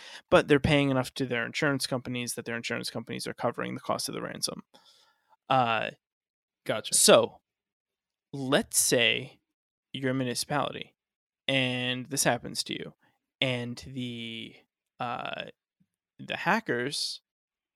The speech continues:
Speaker 1: say, "Give us, you know, half a million dollars and you'll get your stuff back." And they pay the
Speaker 2: Mm-hmm.
Speaker 1: half a million dollars and they don't give you your stuff back.
Speaker 2: Okay.
Speaker 1: The next town that you hack,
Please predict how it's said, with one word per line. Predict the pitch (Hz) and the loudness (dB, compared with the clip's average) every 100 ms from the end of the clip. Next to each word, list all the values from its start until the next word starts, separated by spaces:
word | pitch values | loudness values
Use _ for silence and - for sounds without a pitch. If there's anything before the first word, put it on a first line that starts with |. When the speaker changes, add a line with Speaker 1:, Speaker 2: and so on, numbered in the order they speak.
| _ _ _ _ - | _ _ _ _ -6
Speaker 1:
say, | - 139 127 127 - | 0 2 2 0 -2
"Give | - 143 147 | 0 2 4
us, | 143 - - - - | 2 2 -2 -4 -4
you | 151 | -2
know, | 131 120 123 - _ _ | -2 -4 -6 -12 _ _
half | - 135 131 | -4 -2 -2
a | |
million | 135 131 135 | -4 -4 -2
dollars | 127 110 113 117 - - - | -2 -2 -4 -6 -8 -10 -8
and | 131 | -8
you'll | 120 | -8
get | 117 | -8
your | - | -8
stuff | - 131 131 | -4 -4 -2
back." | - - _ _ _ - _ - | -6 -8 _ _ _ -20 _ -12
And | 127 | -8
they | 117 | -6
pay | - 147 | -2 2
the | 156 185 | 2 2
Speaker 2:
Mm-hmm. | |
Speaker 1:
half | 180 175 | 0 -2
a | 185 | -2
million | 185 190 190 | -2 0 0
dollars | 131 120 117 120 - - _ _ _ _ - | 2 0 -2 -4 -8 -10 _ _ _ _ -10
and | 117 | -8
they | - - - | -8 -10 -2
don't | 120 127 - - | 0 0 -4 -10
give | 120 113 | -10 -8
you | 117 | -6
your | 117 117 | -6 -4
stuff | - 110 107 - | -4 -2 -4 -6
back. | - - - _ _ _ _ _ _ _ _ _ _ _ _ - | -8 -8 -14 _ _ _ _ _ _ _ _ _ _ _ _ -14
Speaker 2:
Okay. | 110 110 131 _ _ _ _ _ - | -10 -12 -14 _ _ _ _ _ 0
Speaker 1:
The | 147 | 4
next | 151 170 208 - - | 6 6 4 2 0
town | - 214 185 139 | 4 4 6 4
that | 139 - | 2 2
you | 139 | 0
hack, | 143 165 - - - - | 4 4 4 -2 -20 -20